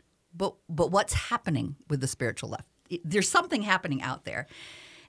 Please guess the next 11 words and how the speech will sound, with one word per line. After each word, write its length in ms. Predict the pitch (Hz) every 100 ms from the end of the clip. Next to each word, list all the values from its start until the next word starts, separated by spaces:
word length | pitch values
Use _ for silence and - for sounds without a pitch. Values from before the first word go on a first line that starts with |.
| -
And 340 | 202 196 196
one 240 | 190 262 349
person 460 | 254 233 - 208
who 480 | 202 - 196 190 185
struck 540 | 175 - - 185 -
me 380 | 170 147 147 175 -
this 300 | 135 156 -
week 380 | 139 139 131 - - -
as 480 | 156 151 147 147 - -
a 80 | 143
leader 640 | 139 143 202 151 143 175